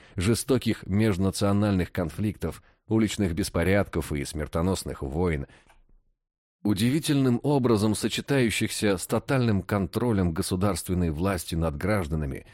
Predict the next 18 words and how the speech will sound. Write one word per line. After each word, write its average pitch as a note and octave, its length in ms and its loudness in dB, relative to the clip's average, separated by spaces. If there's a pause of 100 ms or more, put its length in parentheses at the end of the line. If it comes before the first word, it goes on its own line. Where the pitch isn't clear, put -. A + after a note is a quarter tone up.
(260)
время G2 340 2
абсолютной B2+ 640 2
закрытости A2 640 0
людей G2 380 2
друг F#2 260 0
от E2+ 140 -2
друга — F#2+ 420 -2 (380)
Но B1+ 140 -4
при D2+ 160 0
этом D#2 280 2
их C#2 140 -4
поразительной F2+ 680 2
ранимости F2 600 2
и D#2 80 0
доступности F#2+ 720 -2
друг F2 280 0
для F2 140 0
друга D2 400 -4